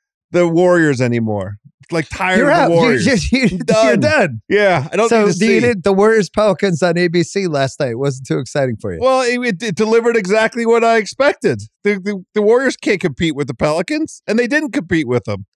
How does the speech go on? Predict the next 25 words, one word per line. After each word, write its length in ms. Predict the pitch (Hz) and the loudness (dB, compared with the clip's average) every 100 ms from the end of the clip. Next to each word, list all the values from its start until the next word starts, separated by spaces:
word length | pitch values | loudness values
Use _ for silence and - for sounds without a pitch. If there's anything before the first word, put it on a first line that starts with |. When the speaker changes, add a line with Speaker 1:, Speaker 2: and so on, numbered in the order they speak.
| _ | _
Speaker 2:
Well, 140 | 160 | 0
the 80 | 151 | 2
Warriors, 400 | 147 170 190 175 | 2 2 0 -2
Suns, 240 | 170 156 | -2 -2
and 80 | 143 | -2
Lakers 380 | 139 135 120 107 | -2 -2 -4 -4
are 80 | 110 | -6
still, 280 | - 143 143 | -4 -2 -2
I 100 | 131 | -2
think, 200 | 120 101 | -4 -6
under 260 | 123 123 120 | -6 -2 -4
five 300 | 107 113 107 | -2 -2 -2
hundred 380 | 107 101 98 85 | -4 -4 -6 -6
combined 560 | 107 98 98 92 87 _ - | -4 -4 -4 -6 -10 _ -10
as 220 | 104 95 | -8 -6
we're 80 | 107 | -4
heading 260 | 104 101 | -4 -6
toward 220 | - 104 | -6 -8
the 80 | 95 | -8
forty 320 | 92 107 95 | -8 -8 -6
game 220 | 87 98 92 | -6 -6 -6
mark. 260 | 92 85 _ _ _ _ _ _ _ - | -8 -10 _ _ _ _ _ _ _ -2
I'm 200 | 214 349 | -2 -2
with 180 | 190 | -4
you. 300 | - 117 92 | -2 -2 -4